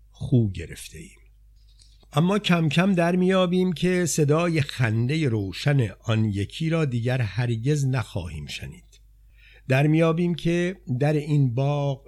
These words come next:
تا ابد بر ما بسته خواهد ماند. آنگاه ماتم راستین ما آغاز می‌شود که به هیچ روی جانسوز نیست، اما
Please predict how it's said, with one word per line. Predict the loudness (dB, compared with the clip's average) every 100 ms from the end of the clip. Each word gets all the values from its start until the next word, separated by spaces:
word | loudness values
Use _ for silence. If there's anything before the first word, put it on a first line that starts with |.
| -10
تا | -4 -2 -4 -6
ابد | -4 -2 -4 -6 -8
بر | -6
ما | -4 -4 -4 -6
بسته | -8 -10 -10 -10
خواهد | -8 -10 -12 -18
ماند. | -20 -20 _ -20 -20 -2
آنگاه | 2 2 2 0 -4 -10 -20 -20 _ -2
ماتم | 2 2 0 0 2 2
راستین | 2 0 -2 -4 -8 -4 -2 0
ما | 0 0 -2 -6
آغاز | -8 -10 -8 -10 -10 -16
می‌شود | -16 -16 -18 -20 -20 -20 -20 -8
که | -4
به | -2
هیچ | 0 0 -2 -4 -6
روی | -4 -2 -4 -6 -6
جانسوز | -4 -4 -6 -6 -4 -4 -4
نیست، | -2 -2 -6 -4
اما | 0 0 0